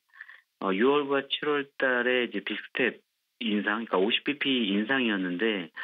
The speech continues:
어, 아무래도 지금 오월 달 뭐, 소비자 물가가 지금 쇼크가 났고, 어, 또 어제 발표된 생산자 물가도 물론 시장 예상치를 넘어서진 않았습니다만, 여전히 높은 수준을 유지하고 있기 때문에,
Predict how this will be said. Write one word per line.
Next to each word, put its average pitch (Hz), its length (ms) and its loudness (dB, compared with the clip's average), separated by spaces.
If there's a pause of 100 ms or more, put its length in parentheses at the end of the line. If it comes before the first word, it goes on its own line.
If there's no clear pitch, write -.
(420)
어, 107 140 2
아무래도 127 500 2
지금 117 240 0
오월 135 320 2
달 123 220 0
뭐, 104 120 -4
소비자 143 360 -2
물가가 104 1200 -2
지금 - 180 -4
쇼크가 - 400 -2
났고, 143 540 -2 (380)
어, 110 180 -2
또 - 100 2
어제 123 200 4
발표된 120 420 0
생산자 156 380 -2
물가도 104 560 0
물론 104 180 0
시장 156 240 0
예상치를 123 480 0
넘어서진 143 560 0
않았습니다만, 92 840 -4 (600)
여전히 120 420 2
높은 104 300 -4
수준을 135 340 0
유지하고 98 420 0
있기 - 180 -8
때문에, 92 600 -2